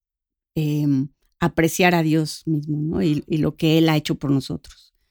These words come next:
Y llegamos al versículo diez, ahí es, ese es en donde yo quería llegar,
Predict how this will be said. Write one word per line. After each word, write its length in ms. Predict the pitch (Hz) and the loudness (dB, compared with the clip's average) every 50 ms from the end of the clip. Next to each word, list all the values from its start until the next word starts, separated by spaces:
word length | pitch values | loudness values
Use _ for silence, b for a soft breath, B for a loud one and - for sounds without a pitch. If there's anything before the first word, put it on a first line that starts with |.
| _ _ _ _ _ _ _ _ _ _ _ | _ _ _ _ _ _ _ _ _ _ _
Y 100 | - 220 | 0 4
llegamos 420 | 185 226 240 226 254 262 285 269 - | 6 6 8 8 8 8 6 6 6
al 100 | 240 220 | 4 4
versículo 580 | 202 208 202 - - 196 - - 208 202 190 | 4 4 2 2 0 -2 -2 0 0 2 2
diez, 380 | 160 160 160 175 165 151 - - | 2 2 2 2 2 0 0 -2
ahí 220 | 165 160 160 156 | 0 2 2 2
es, 180 | 165 160 - - - | 2 0 -2 -6 -6
ese 200 | 175 165 175 185 | -6 -6 -4 -2
es 60 | 185 | 0
en 60 | 180 | 0
donde 240 | 170 170 170 160 165 | 2 2 4 2 2
yo 160 | 160 170 170 | 0 -2 -2
quería 220 | - 185 165 170 170 | -2 0 0 2 2
llegar, 400 | 160 160 151 165 165 165 160 | 2 2 2 2 0 0 -2